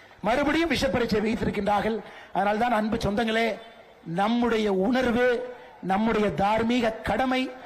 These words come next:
அரசியல்ல மாற்றம் வரலினாங்க இந்த கூட்டம் போடுறது வேஸ்ட்,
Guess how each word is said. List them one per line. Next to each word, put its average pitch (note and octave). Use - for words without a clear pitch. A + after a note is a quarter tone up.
அரசியல்ல C#4
மாற்றம் A#3
வரலினாங்க G#3+
இந்த G3+
கூட்டம் C#4+
போடுறது A#3
வேஸ்ட், A#3